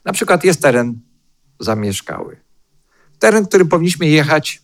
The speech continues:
prędkością pięćdziesiąt na godzinę. Może być pięćdziesiąt pięć do sześćdziesięciu, załóżmy. Ale jeżeli jesteśmy pewni, że nie ma kontroli drogowej, to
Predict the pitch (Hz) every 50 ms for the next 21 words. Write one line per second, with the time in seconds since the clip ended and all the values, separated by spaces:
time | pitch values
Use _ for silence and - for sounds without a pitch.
0 | _ - - 127 123 107 - 151 143 - - 143 139 131 - - 131 117 104 107
1 | 127 135 127 - 135 123 107 - 117 110 104 107 101 90 92 87 80 76 71 -
2 | - _ _ _ _ _ _ _ _ _ _ _ _ _ _ _ _ _ 104 101
3 | 92 - 95 90 - - - 82 87 95 90 - - 80 - - 98 95 90 85
4 | 90 - - 98 92 87 92 87 - - 90 87 85 - - - - 87 - -
5 | - - - - - - - _ _ _ _ _ _ _ _ _ _ _ _ _
6 | _ _ _ - - - - - - 135 160 185 190 185 226 233 233 220 - 240
7 | 233 - 208 185 - - 254 254 202 180 175 156 139 156 160 202 233 208 185 165
8 | 156 - - 143 131 123 - 139 - 208 185 139 110 92 82 - - - 110 123
9 | 113 127 143 139 120 127 131 147 160 160 - - _ _ _ _ _ _ _ _
10 | _ _ _ - 143 147 147 147 147 147 147 131